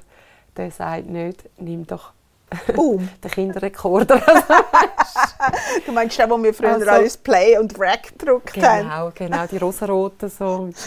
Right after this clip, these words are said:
Speaker 1: Genau.
Speaker 2: Das kennen nur noch die Leute, die so
Speaker 1: Ja.
Speaker 2: alt sind wie wir.
Speaker 1: Ja, genau. Aber gell, ein Brautpaar hört schlussendlich das, was sie wollen hören.
Speaker 2: Das sagst du
Speaker 1: Nein,
Speaker 2: richtig,
Speaker 1: aber
Speaker 2: ja.
Speaker 1: ich find, ja, ich find, ja.
Speaker 2: Ja, und
Speaker 1: Ja.
Speaker 2: Inszenierung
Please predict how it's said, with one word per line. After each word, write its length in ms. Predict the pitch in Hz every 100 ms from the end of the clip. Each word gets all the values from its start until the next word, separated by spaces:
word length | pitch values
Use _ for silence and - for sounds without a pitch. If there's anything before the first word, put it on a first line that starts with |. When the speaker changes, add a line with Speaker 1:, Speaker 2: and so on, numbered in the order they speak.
| 180
Speaker 1:
Genau. 200 | 180 175 165
Speaker 2:
Das 180 | 180 302
kennen 280 | - 226 233
nur 100 | 226
noch 120 | 233
die 120 | 226 220
Leute, 240 | 214 214
die 60 | 208
so 100 | 202
Speaker 1:
Ja. 80 |
Speaker 2:
alt 160 | 185 190
sind 200 | - 190
wie 120 | 180
wir. 240 | 160 - 190 - _ -
Speaker 1:
Ja, 240 | 196 180 - 202 -
genau. 420 | 202 185 175 170 170 - - - -
Aber 160 | 208
gell, 280 | - 233 285
ein 80 | 233
Brautpaar 380 | 226 240 240 233 -
hört 280 | 220 208 -
schlussendlich 520 | 208 - 196 196 - -
das, 320 | 190 190 -
was 180 | - -
sie 140 | 190
wollen 200 | 175 180 -
hören. 480 | - 180 185 180 196 - - - - _ _ _ _ _ - -
Speaker 2:
Das 140 | 226
sagst 280 | - 196 -
du 40 |
Speaker 1:
Nein, 200 | 208 202
Speaker 2:
richtig, 140 | 214 -
Speaker 1:
aber 200 | 208 202
Speaker 2:
ja. 100 | 208
Speaker 1:
ich 100 | 202
find, 380 | - 196 185 165
ja, 260 | 160 165 160
ich 80 | -
find, 340 | - 185 170 - _ _ -
ja. 140 | - - _ _ _ _ - - - - - - - -
Speaker 2:
Ja, 160 | 302
und 100 | 392
Speaker 1:
Ja. 60 | 302
Speaker 2:
Inszenierung 520 | 330 - 311 330 392